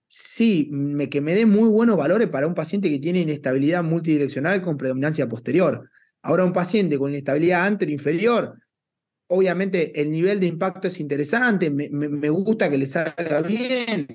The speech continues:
pero probablemente no tiene demasiada correlación con un gesto de abducción y rotación externa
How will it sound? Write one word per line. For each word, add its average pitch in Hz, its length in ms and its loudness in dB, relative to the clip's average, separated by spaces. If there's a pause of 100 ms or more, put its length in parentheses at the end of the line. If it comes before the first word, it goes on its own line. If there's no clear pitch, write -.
(920)
pero 139 360 -4
probablemente 185 1000 0
no 170 200 -2
tiene 185 440 -2
demasiada 151 680 0
correlación 139 520 0
con 160 120 0
un 165 120 -2
gesto 165 280 0
de 139 80 0
abducción 135 440 -2
y 165 40 0
rotación 131 380 -6
externa 190 680 0